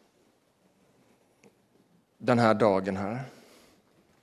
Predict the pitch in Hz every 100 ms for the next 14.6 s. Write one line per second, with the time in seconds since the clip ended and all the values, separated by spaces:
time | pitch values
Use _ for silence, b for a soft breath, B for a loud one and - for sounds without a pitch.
0 | _ _ _ - _ _ _ _ _ _
1 | B B B B B - 170 165 160 127
2 | 160 165 - 139 131 - 143 - 143 120
3 | 120 123 123 - _ _ b b b b
4 | b b b b - 131 143 151 131 -
5 | - 139 135 127 131 151 151 131 131 131
6 | 131 131 131 113 113 117 - _ _ b
7 | b b b b b b b b b b
8 | - - 135 160 147 143 147 151 147 139
9 | 123 110 - 151 131 139 139 139 120 123
10 | 113 107 127 147 B B B B B _
11 | _ _ _ b b b 139 - - 160
12 | 131 - 151 147 147 151 143 - - -
13 | 151 143 143 139 127 131 127 123 117 131
14 | 117 - 120 120 -